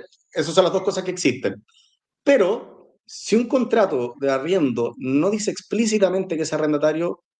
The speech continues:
eh, acepta el ser publicado en el boletín comercial, en caso de que no cumpla, tú no lo puedes subir. No lo puedes subir. No es arbi-, no, no, no es unilateral.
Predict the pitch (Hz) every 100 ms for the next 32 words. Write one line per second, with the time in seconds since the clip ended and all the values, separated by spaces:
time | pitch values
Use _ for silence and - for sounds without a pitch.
0 | _ - 127 117 - 131 127 - - -
1 | 131 139 - 139 - 160 - 160 147 143
2 | 185 185 151 147 143 143 175 165 147 123
3 | - 135 170 233 - _ _ _ - 127
4 | 127 165 160 180 160 143 127 131 127 139
5 | 131 196 226 220 - 190 - 170 262 -
6 | _ _ _ _ - 208 277 233 349 339
7 | - 101 98 - _ _ _ _ _ _
8 | _ - 196 220 185 127 - - _ _
9 | _ _ _ 139 170 214 196 190 160 170
10 | 147 147 185 233 220 196 151 139 131 107